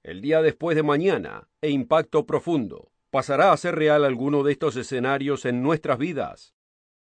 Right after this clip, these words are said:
Podemos ser engañados al pensar que estas películas dramáticas están totalmente fuera de la realidad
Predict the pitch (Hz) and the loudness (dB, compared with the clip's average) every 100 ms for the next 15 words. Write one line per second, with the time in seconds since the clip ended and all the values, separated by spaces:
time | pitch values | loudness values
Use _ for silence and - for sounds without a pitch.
0 | _ 131 190 196 190 190 180 156 151 156 | _ -2 0 0 0 0 2 2 4 2
1 | 160 139 139 135 123 165 160 170 151 - | 2 -2 -2 -4 0 -2 -2 -4 -4 -2
2 | 143 160 170 160 131 127 131 117 127 135 | -4 -4 0 0 2 2 2 0 -4 -2
3 | 127 127 160 160 165 165 160 165 160 160 | -4 0 -2 0 0 0 2 0 0 -4
4 | - 175 180 170 160 143 127 127 151 131 | -2 0 2 4 4 4 2 2 2 0